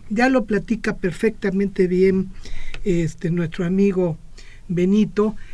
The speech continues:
que hay una serie de instrumentos internacionales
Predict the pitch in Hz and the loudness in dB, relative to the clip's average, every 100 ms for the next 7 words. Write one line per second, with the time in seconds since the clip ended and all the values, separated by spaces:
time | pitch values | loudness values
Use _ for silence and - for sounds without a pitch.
0 | - - 185 185 202 - 226 233 240 233 | -10 2 4 6 4 2 2 4 4 2
1 | 233 214 247 247 240 220 190 - - 196 | 2 0 2 4 4 4 0 0 0 4
2 | 214 202 214 196 160 170 185 165 190 190 | 4 2 0 0 0 0 0 2 2 4
3 | 214 214 220 | 4 4 2